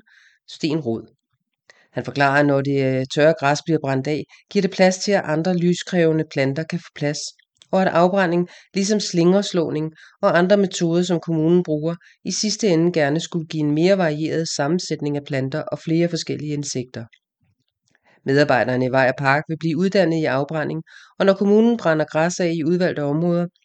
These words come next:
vil det foregå efter alle sikkerhedsforskrifter. Der vil være ekstra mandskab til stede, ligesom der vil være en vandvogn, så ilden hurtigt kan slukkes.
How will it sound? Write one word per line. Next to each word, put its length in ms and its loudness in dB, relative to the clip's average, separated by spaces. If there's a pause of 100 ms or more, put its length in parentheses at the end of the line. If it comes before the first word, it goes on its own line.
(140)
vil 100 0
det 60 -2
foregå 400 2
efter 220 -2
alle 320 2
sikkerhedsforskrifter. 920 -6 (680)
Der 80 -4
vil 120 0
være 200 2
ekstra 280 -2
mandskab 480 2
til 100 -8
stede, 320 -2 (360)
ligesom 220 2
der 100 4
vil 120 2
være 140 4
en 120 2
vandvogn, 460 4
så 160 -4
ilden 240 -2
hurtigt 280 -2
kan 100 -8
slukkes. 380 -8